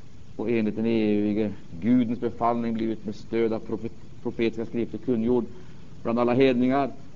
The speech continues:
för att bland dem upprättas trons lydnad. Honom, den ende vise Guden, till äran genom Jesus Kristus i evigheternas evigheter. Amen. Hälsen till syskonen, hälsen till husförsamlingen,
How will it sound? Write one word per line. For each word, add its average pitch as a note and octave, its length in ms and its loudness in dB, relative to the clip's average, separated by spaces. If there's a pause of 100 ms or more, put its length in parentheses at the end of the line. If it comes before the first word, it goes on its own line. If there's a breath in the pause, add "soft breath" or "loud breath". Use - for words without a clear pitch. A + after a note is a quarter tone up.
(140)
för A2+ 100 -6
att G#2+ 140 -8
bland A2 180 0
dem A2 140 0
upprättas G2+ 340 -2
trons A2 220 -2
lydnad. G2+ 340 0 (260)
Honom, A2+ 500 2 (220)
den A2 160 -4
ende A2+ 280 -2
vise A2 260 -2
Guden, G#2+ 360 0
till G#2 200 -4
äran G2+ 440 0
genom G2+ 220 -2
Jesus G#2 280 0
Kristus G2 360 -6
i G#2+ 120 0
evigheternas G2 520 -4
evigheter. G2 420 -4
Amen. A2 460 -4 (560 loud breath)
Hälsen A#2+ 640 0
till A2 140 -6
syskonen, A2+ 680 -4
hälsen A2+ 520 -2
till G#2 180 -4
husförsamlingen, C3+ 720 2